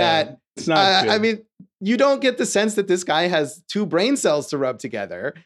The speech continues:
Speaker 1: And she at least comes across as someone who's a bit more thoughtful. And again, even, even the sexual orientation aside, I, I wouldn't, I didn't believe for a second that these people would get together.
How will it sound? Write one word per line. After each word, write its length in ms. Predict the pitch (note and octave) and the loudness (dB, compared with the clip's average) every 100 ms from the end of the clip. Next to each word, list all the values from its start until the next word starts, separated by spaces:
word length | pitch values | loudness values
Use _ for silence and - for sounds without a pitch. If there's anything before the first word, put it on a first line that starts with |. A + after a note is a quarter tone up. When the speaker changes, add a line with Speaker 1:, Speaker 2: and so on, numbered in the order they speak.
| _ _ | _ _
Speaker 1:
And 160 | F#3+ G3+ | -2 0
she 240 | - C#4+ | 0 2
at 120 | D4 | 2
least 240 | G3+ F#3+ - | 2 -2 -2
comes 240 | F#3 F#3+ | -4 -2
across 440 | F3+ F3 D3 D3+ D3 | -4 -2 0 0 -4
as 100 | - | -4
someone 280 | D#3 D#3+ | -4 -4
who's 200 | D3 D#3 | -4 -4
a 60 | C3 | -4
bit 200 | D3+ E3 | -4 -4
more 220 | D3 C3+ | -2 -4
thoughtful. 800 | A#2+ G2+ D3 - C3+ C3 C3+ C3 _ _ - | -4 -6 -6 -4 -2 0 0 -4 _ _ -4
And 540 | D3 D3 D3 D3 C3+ _ _ - | 0 0 0 -4 -8 _ _ -4
again, 300 | G#3+ B3+ D#3+ | 0 0 0
even, 360 | A3 D#4 B3+ G3 | -2 0 -2 -2
even 300 | A#3 D4 C#4+ | -2 0 2
the 80 | G#3 | 2
sexual 540 | F#3 G#3+ G#3+ G#3 F3+ | 2 0 2 0 2
orientation 680 | E3+ F3+ F3+ F3 G3+ A3 D3+ | 2 0 0 0 -2 -2 -4
aside, 680 | B2 G#3+ C#4+ A#2+ G2+ A#2 - _ _ _ - | -4 -2 0 -2 -4 -8 -12 _ _ _ -2
I, 180 | F3+ A3+ | 0 0
I 160 | G3+ G#3+ | 0 2
wouldn't, 340 | A#3 B3 A#3+ | 2 0 -2
I 140 | G3 A#3 | 0 0
didn't 160 | C#4+ | 0
believe 300 | A3+ A3 A#3+ | -2 -2 -4
for 140 | - F#3+ | -2 -2
a 60 | |
second 580 | E3+ - C4+ G3+ B2+ A#2 - | 0 -2 -2 -2 -4 -6 -4
that 160 | D3 | -4
these 180 | F3 F3 | -2 -4
people 280 | E3+ F3 D3+ | -4 -4 -2
would 120 | C3+ | -2
get 160 | B2+ - | -2 -4
together. 480 | A2+ E3+ A#1 - | -2 -2 -4 -16